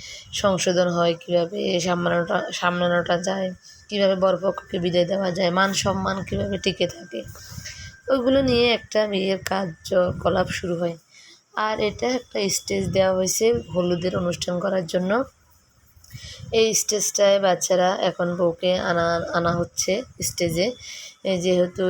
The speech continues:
স্টেজ একটা দেওয়া লাগে, বউকে ওখানে হলুদ দেবে, বর আসবে, ওখানে বসবে, এই আর কি।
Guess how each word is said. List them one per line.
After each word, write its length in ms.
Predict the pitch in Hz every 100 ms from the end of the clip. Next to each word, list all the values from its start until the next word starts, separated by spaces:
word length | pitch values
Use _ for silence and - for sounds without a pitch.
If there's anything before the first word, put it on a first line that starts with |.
| 180
স্টেজ 340 | - - 185
একটা 160 | 180 185
দেওয়া 280 | 175 175 175
লাগে, 400 | 170 165 175 175
বউকে 1000 | 185 185 180 180 180 175 - 170 165 165
ওখানে 280 | - 175 170
হলুদ 280 | 165 165 160
দেবে, 320 | 170 165 165 165 165
বর 180 | 185 170
আসবে, 360 | 165 165 160 170
ওখানে 300 | 165 180 170
বসবে, 500 | 175 196 156 165 165 165 - - - - - - -
এই 160 | 214
আর 120 | 208 190
কি। 220 | -